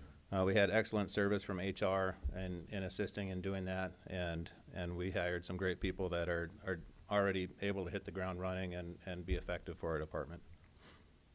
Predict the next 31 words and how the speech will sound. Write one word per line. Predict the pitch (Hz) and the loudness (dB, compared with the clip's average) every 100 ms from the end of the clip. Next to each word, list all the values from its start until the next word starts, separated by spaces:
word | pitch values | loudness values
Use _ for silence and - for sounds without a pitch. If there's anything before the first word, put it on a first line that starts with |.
| - - - | -20 -20 -6
Our | 101 | 0
bridge | 95 131 | 4 6
inspections | 127 117 131 120 131 120 | 4 6 8 8 6 2
and | 104 104 | 4 6
bridge | 110 | 6
replacements, | 110 101 120 113 110 117 113 - - - | 6 4 6 6 6 0 0 -4 -8 -4
uh, | 92 | 0
we | 98 | 0
completed | 98 107 127 110 101 | 0 0 2 2 4
those | 104 104 95 | 6 4 2
with | 98 95 | 0 0
only | 107 104 101 | 0 2 2
one | 104 104 101 | 4 4 4
new, | 104 104 104 - - 98 | 4 4 2 -2 -10 -4
uh, | 95 | -4
posted | 90 - 104 - 90 | -2 0 -2 -2 -4
bridge | 98 98 101 - - - | 0 2 0 -4 -8 -4
this | 98 - | -4 0
last | 98 95 - | 2 2 2
year. | 101 104 - - - - - - - | 2 2 -2 -18 -18 -18 -20 -10 0
Uh, | 90 87 | 2 4
right | 87 104 | 6 6
now | 104 101 | 6 4
we | 98 | 4
have | 107 95 | 4 2
twenty-four | - 104 101 - 98 101 | 2 2 2 2 2 4
bridges | 98 95 101 | 4 2 2
that | 95 | 4
are | 92 | 4
posted | 87 95 95 98 | 4 0 0 -2
for, | 92 90 90 87 | 0 0 2 0